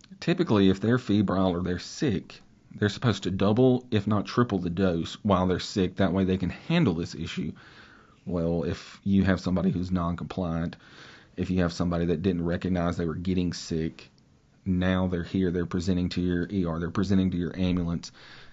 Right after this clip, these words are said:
and they're sickly, you know. Uh, to his, to your point, fatigue, generalized weakness, weight loss, nausea, vomiting, abdominal pain. They can be dizzy. Hyperpigmentation. When I think Addison's, I think the picture of J F K, and he is, like,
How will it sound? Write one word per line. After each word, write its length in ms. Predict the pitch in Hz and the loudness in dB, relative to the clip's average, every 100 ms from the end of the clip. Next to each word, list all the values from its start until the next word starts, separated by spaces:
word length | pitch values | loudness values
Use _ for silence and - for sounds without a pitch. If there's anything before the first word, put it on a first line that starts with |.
| - - - - - - | -18 -20 -20 -20 -20 -4
and 260 | 92 90 87 | 0 0 0
they're 160 | 85 | 0
sickly, 480 | - - 85 - 60 - _ | -2 -6 -6 -8 -16 -18 _
you 100 | 101 | -2
know. 360 | 87 85 85 85 - - - - _ _ _ _ _ - - _ | 0 0 0 -4 -10 -20 -20 -20 _ _ _ _ _ -20 -20 _
Uh, 300 | 92 87 87 90 117 - _ _ - | 0 0 -2 -6 -10 -18 _ _ -10
to 160 | - 101 | 2 4
his, 160 | 95 | 4
to 140 | - 107 | 2 0
your 100 | 104 | 0
point, 380 | - 101 98 98 | 2 2 2 0
fatigue, 440 | 87 101 95 90 | 0 4 4 4
generalized 560 | 98 92 92 90 90 - | 0 0 0 -2 -4 -6
weakness, 460 | 87 78 82 - | -8 -8 -10 -4
weight 160 | 101 85 | -2 -2
loss, 380 | 82 71 - 101 | -4 -8 -6 -2
nausea, 280 | 95 95 | 0 0
vomiting, 460 | 92 87 85 90 85 | 0 -2 -2 -4 -6
abdominal 440 | 80 92 90 87 | -4 0 0 0
pain. 280 | 82 85 80 | -4 -6 -4
They 100 | 92 | -4
can 140 | 92 95 | -2 0
be 100 | 95 | 0
dizzy. 640 | 90 107 104 92 85 82 - - - - - - - _ - - - | 2 2 2 0 -4 -6 -12 -20 -20 -20 -20 -20 -20 _ -20 -20 -4
Hyperpigmentation. 1160 | 123 123 117 110 104 98 92 95 90 - 87 85 | -2 2 2 2 2 2 2 0 0 -2 -2 0
When 120 | 90 | 2
I 80 | 101 | 4
think 260 | 113 98 | 4 2
Addison's, 500 | 98 92 95 101 92 | 4 4 4 0 0
I 100 | 92 | 0
think 280 | 92 95 90 | 0 0 0
the 80 | 90 | -2
picture 360 | - 98 - | -2 0 -2
of 80 | 85 | -2
J 260 | 90 92 90 | 2 2 2
F 160 | 90 | -2
K, 360 | - 95 85 85 | -2 -2 0 -2
and 120 | 90 | 0
he 180 | 120 127 | 4 6
is, 140 | 98 | 4
like, 200 | 92 85 | 0 -6